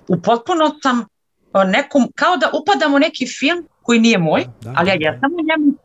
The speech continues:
Speaker 2: Da, da.
Speaker 1: <clears throat> Neželjeno i, ovaj, a, kao da želim da izađem, ali ne znam kako. I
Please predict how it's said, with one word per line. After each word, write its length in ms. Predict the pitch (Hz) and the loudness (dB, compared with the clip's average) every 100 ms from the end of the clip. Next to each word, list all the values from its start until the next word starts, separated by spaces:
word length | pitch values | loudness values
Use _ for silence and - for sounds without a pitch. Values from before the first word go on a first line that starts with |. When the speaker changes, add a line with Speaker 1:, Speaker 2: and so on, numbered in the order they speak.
| _ | _
Speaker 2:
Da, 120 | 87 | -12
da. 280 | 101 98 98 120 - 269 - 220 233 - _ | -10 -10 -10 -4 -4 -4 -4 0 -2 -4 _
Speaker 1:
<clears throat> 140 | 196 | -2
Neželjeno 680 | 190 220 349 370 359 349 302 - - - - - | 0 0 0 0 0 -2 -4 -6 -20 -20 -20 -6
i, 180 | 220 202 | 0 2
ovaj, 600 | 196 190 175 185 180 175 | 4 4 4 2 2 2
a, 420 | 170 165 160 156 139 135 _ _ _ | 4 4 4 2 -6 -18 _ _ _
kao 160 | - 339 | -2 0
da 260 | 339 302 - _ - | 0 -2 -6 _ -10
želim 380 | 202 277 381 311 | -4 -2 -2 -6
da 60 | |
izađem, 380 | 302 330 311 302 | -6 -6 -6 -6
ali 160 | - 233 | -4 -4
ne 100 | 233 | -4
znam 160 | 226 202 | -8 -6
kako. 360 | 156 135 _ - _ - - | -4 -4 _ -20 _ -20 -20
I 140 | - | -10